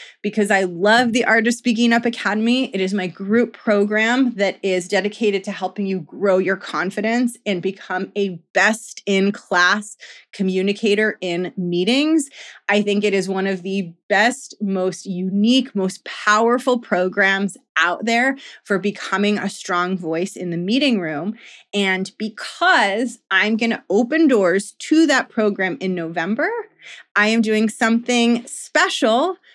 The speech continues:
for those of you who are on the wait list. So if you are on the wait list for the next launch,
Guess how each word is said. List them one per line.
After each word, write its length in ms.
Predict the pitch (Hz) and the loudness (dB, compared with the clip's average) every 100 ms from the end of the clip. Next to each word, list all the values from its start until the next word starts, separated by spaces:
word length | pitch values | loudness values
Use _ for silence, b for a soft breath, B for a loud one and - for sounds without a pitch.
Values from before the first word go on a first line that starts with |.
| b - | b -4
for 160 | 214 | 0
those 420 | 220 175 202 247 262 | 0 0 2 2 2
of 140 | 233 | 0
you 240 | 208 233 | 0 0
who 220 | 233 226 220 | 0 2 2
are 180 | 226 - | 2 0
on 200 | 190 196 | 0 0
the 100 | 185 | -2
wait 300 | 160 180 - | -2 -2 -2
list. 380 | 107 - - - | -6 -8 -14 -6
So 200 | 202 - | -6 -2
if 160 | 226 240 | -2 0
you 120 | 311 | 2
are 140 | 330 | 4
on 100 | 320 | 6
the 100 | 247 | 4
wait 440 | 196 175 220 311 - | 2 2 2 2 0
list 500 | 156 240 285 - - B B B | 0 -2 -4 -14 -18 B B B
for 360 | - 214 226 240 | -8 0 2 4
the 120 | 220 | 4
next 440 | 196 202 208 - | 2 2 0 -10
launch, 680 | 175 170 170 220 359 370 - | -8 -6 -2 -2 -2 -4 -10